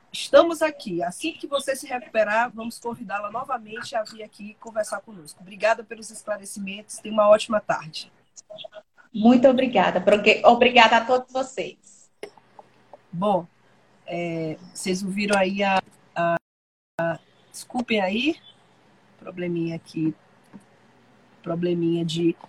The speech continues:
Speaker 1: como a gente diz aqui, é B O, né? Problema de B O, burrice do operador. Estamos em casa aqui trabalhando. Agradecemos a todos e aproveitamos pra agradecer a vocês, que são profissionais da enfermagem,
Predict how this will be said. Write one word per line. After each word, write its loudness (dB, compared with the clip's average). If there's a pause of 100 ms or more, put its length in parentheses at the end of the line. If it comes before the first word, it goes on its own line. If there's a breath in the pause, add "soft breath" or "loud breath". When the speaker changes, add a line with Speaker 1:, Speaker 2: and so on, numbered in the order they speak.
(260)
Speaker 1:
como 0
a 2
gente -2
diz -2
aqui, -4 (400 soft breath)
é -2
B 2
O, 6
né? -2
Problema -2
de -4
B 0
O, 0
burrice -4
do 0
operador. -2 (480 soft breath)
Estamos 0
em 0
casa 8
aqui -10
trabalhando. -2
Agradecemos -4
a 2 (160)
todos 2 (460)
e -8
aproveitamos -10
pra -6
agradecer -10
a -4
vocês, -10 (240)
que -14
são -4
profissionais -4
da -6
enfermagem, -4